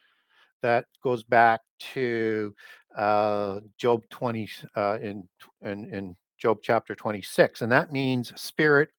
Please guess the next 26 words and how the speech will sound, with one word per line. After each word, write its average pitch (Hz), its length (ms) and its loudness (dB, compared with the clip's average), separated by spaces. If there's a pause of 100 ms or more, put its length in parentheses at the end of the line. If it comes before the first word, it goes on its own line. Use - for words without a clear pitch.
or 107 120 -4
daemon. 107 580 0 (800)
So 127 200 2
again, 147 340 2
all 180 240 10
of 262 140 0
those 175 260 2
are 131 100 -2
associated 165 800 -4
with 117 300 -4
the 117 140 -8
greater 135 420 2
meaning 139 720 -2
of 110 480 2 (760)
the 120 80 -4
word 117 320 0
giant, 113 400 0
but 123 140 -2
they're 127 140 0
specific - 800 -4 (380)
to, 127 480 2 (340)
uh, 117 200 -4
an 110 140 -4 (120)
aspect 135 680 0
of 139 240 4
them. 78 300 -4